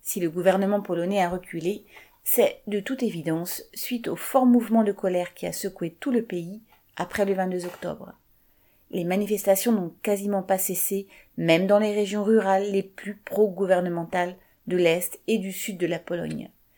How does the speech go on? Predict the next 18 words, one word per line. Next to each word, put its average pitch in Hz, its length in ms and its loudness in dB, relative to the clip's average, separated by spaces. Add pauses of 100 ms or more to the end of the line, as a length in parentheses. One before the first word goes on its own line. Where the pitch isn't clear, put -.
(360)
Elles 214 220 4
ont 226 60 6
visé 220 320 4
également 185 400 4
l'Église, 185 680 -2 (340)
qui - 140 2
a 180 80 6
largement 220 440 6
participé 214 600 -2
au 208 60 4
climat 190 460 -2
réactionnaire 175 920 0 (360)
encore 233 320 4
attisé 208 440 0
lors 180 180 2
de 175 80 -4
l'élection 165 440 -4
présidentielle 165 760 -4